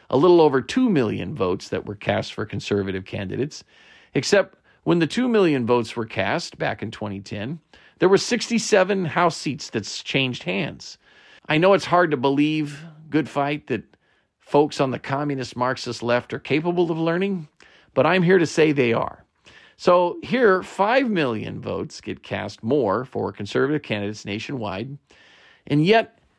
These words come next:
strangely, the red wave doesn't appear to happen, or did it? Well, Good Fight, that's why you have me. You see, using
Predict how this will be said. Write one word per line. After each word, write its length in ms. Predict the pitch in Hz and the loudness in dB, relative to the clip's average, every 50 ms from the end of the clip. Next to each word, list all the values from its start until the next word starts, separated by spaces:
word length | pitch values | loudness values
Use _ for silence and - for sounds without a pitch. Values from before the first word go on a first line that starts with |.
| _ _ | _ _
strangely, 880 | _ - - - - 240 262 294 339 277 190 156 131 123 143 180 - - - | _ -16 -8 0 2 2 2 2 0 0 0 2 2 2 2 0 -2 -6 -2
the 140 | 131 143 | 0 2
red 220 | 139 156 190 208 196 | 2 4 2 2 2
wave 380 | 175 165 190 196 196 180 156 | 4 6 6 6 6 2 2
doesn't 280 | 139 151 160 156 165 156 | 2 0 0 2 -2 -4
appear 280 | 131 - - 156 160 143 | -4 -4 -2 -2 0 0
to 80 | 135 | 0
happen, 480 | 117 139 160 180 175 - 117 - 113 - - | -2 -2 -2 -4 -4 -4 -6 -8 -8 -10 -2
or 140 | - 175 170 | 0 2 2
did 280 | 143 139 165 160 135 - | 2 2 0 0 0 -2
it? 240 | - - - - _ _ _ _ _ _ _ _ _ _ _ _ | -6 -14 -20 -20 _ _ _ _ _ _ _ _ _ _ _ _
Well, 160 | - 180 208 | 4 4 4
Good 200 | 196 208 214 180 | 6 4 2 2
Fight, 300 | - 202 196 202 202 190 | 4 2 4 4 2 2
that's 260 | - 175 180 175 - 170 | 0 0 0 0 0 0
why 140 | 156 156 | 0 0
you 180 | 160 160 147 139 | 2 0 0 -2
have 320 | 110 123 120 120 110 104 | 0 -2 -2 -2 -4 -6
me. 280 | 107 107 98 90 - - 127 | -10 -12 -12 -12 -14 -16 -10
You 120 | 131 139 | -8 -8
see, 400 | 131 - - 175 175 180 170 156 - _ _ _ _ _ _ _ _ | -6 -6 -6 -4 -4 -4 -6 -8 -10 _ _ _ _ _ _ _ _
using 640 | _ 143 180 220 226 175 185 214 208 208 202 185 175 | _ -4 0 0 0 0 0 0 0 0 -2 -4 -6